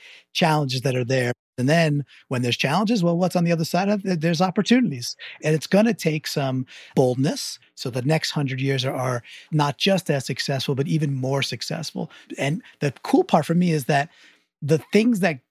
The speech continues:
govern utility, the fact that you wanna deliver efficiently and reliably and safely,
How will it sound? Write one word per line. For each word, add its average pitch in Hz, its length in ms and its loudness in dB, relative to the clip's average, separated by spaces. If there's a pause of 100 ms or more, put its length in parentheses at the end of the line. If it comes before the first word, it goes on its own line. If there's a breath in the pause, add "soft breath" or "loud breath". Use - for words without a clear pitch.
govern 190 440 2
utility, 117 760 -4 (280 soft breath)
the 131 100 -4
fact 170 300 0
that - 160 -2
you 156 80 2
wanna 147 160 0
deliver 147 580 0 (120)
efficiently 180 680 0
and 127 160 -6
reliably 175 720 0 (280 loud breath)
and 139 320 0
safely, 151 640 -2